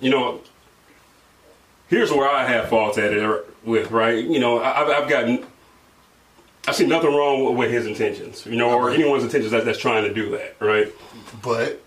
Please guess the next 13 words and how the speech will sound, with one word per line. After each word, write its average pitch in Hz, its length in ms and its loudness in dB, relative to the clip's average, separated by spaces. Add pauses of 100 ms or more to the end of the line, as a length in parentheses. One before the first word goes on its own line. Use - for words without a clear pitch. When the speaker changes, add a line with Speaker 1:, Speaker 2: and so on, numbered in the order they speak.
(360)
Speaker 1:
But, 196 340 0
yeah, 170 120 4
it's 123 300 0
gonna 156 140 2
be 185 100 2
a - 40 2
but, 120 480 0
you 127 160 2
know. 127 140 0
Speaker 2:
<laughs> - 420 -2
But - 160 -8 (200)
Speaker 1:
It, - 220 -6
it, - 160 -4